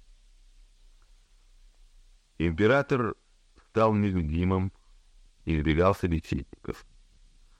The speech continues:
Он появлялся ненадолго, располневший, тяжеловесный, медлительный в движениях,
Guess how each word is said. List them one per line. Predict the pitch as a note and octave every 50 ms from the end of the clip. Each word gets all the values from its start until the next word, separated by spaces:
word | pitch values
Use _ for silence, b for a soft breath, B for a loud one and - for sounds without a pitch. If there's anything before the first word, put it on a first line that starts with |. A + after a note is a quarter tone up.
| _
Он | - - F#2+ F#2+
появлялся | E2+ G#2 G#2 G2+ G2 A2 A2+ A2 - - G#2+
ненадолго, | G#2 G2+ G2+ G#2 F2+ E2+ E2+ E2 D#2+ D#2 C#2+ D2 D2+ C#2+ - - _ - - - _ _ _ _ -
располневший, | D#2 F2+ G2+ - - - G2 F#2 F2+ F2+ F2+ F2+ F2 - - - F2 E2+
тяжеловесный, | E2 - - G2 E2+ F2 F2 E2 D#2+ D2 D2+ E2 E2 - - - D#2+ D2+ D2 - - - _ - - - -
медлительный | D#2 F2 G2 F#2+ E2+ F2+ A2 B2 G#2+ A#2 G#2 G2+ G2+
в | F2+ D#2
движениях, | D#2 D#2 E2+ F2+ E2 E2 F#2+ G#2 G#2 G2+ G2+ G2 F2 -